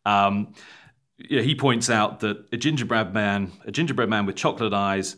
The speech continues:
and a chocolate mouth would be standard rated for V A T.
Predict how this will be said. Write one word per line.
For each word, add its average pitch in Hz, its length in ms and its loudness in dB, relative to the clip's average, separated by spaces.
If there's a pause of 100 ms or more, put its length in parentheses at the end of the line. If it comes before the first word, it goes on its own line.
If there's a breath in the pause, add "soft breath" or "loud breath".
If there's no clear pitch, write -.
(220)
and 110 120 -2
a 101 40 -4
chocolate - 360 -4
mouth - 540 -6 (720)
would 98 140 -6
be 101 140 -6
standard 156 420 0
rated 87 320 -6
for 85 100 -14
V 85 120 -8
A 80 100 -8
T. 85 320 -10